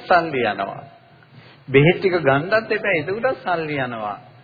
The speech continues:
ඒ තමයි මූල්‍ය ධනෙ තමයි කුසල්. සසරේ කරපු පින්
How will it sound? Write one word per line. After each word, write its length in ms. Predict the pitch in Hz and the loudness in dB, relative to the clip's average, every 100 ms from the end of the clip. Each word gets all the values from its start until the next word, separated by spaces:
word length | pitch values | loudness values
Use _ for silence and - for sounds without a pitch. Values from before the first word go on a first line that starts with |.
| - 123 - | -20 -20 -2
ඒ 220 | 127 135 | 4 4
තමයි 340 | 139 139 135 139 | 4 2 2 -2
මූල්‍ය 560 | 135 143 170 175 156 135 | -2 -2 0 0 -2 0
ධනෙ 380 | 135 143 151 147 | 2 2 0 -4
තමයි 340 | 151 147 156 | -4 -4 -8
කුසල්. 480 | - 185 160 180 139 85 76 - - _ - - _ _ - - _ - - - _ - - - _ _ _ 123 - - - - - - - - | -6 -6 -4 -4 -4 -8 -14 -20 -20 _ -20 -20 _ _ -20 -20 _ -20 -20 -20 _ -20 -20 -20 _ _ _ -20 -20 -20 -20 -20 -20 -20 -20 -4
සසරේ 540 | - 131 160 160 170 | 2 4 6 6 4
කරපු 400 | 165 170 170 175 156 | 4 4 4 0 -6
පින් 260 | 165 175 | -2 -2